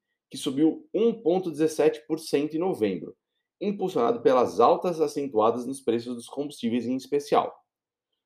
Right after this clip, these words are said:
Já o dólar fechou a semana com queda de zero vírgula oitenta e quatro por cento, cotado em cinco reais e sessenta e cinco centavos. Pra essa semana, no cenário internacional, as principais divulgações dos indicadores serão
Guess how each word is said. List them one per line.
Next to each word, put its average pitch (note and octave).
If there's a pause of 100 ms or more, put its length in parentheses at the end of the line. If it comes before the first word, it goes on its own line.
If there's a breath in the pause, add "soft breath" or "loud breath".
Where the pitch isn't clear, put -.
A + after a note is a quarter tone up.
(180)
Já A#2+
o D#3+
dólar A2
fechou G2+
a B2
semana A2
com C3+
queda A2+
de G2
zero C#3
vírgula C3+
oitenta C3+
e C3
quatro C3
por F#3
cento, E2 (560)
cotado G2
em F#2+
cinco E3
reais A#2+ (220)
e C3
sessenta B2
e A#2+
cinco A2
centavos. - (720)
Pra A3
essa G#3+
semana, G#2+
no G2
cenário A2+
internacional, G#2+ (340)
as A#2+
principais C3+
divulgações C#3+
dos A2
indicadores G#2
serão A2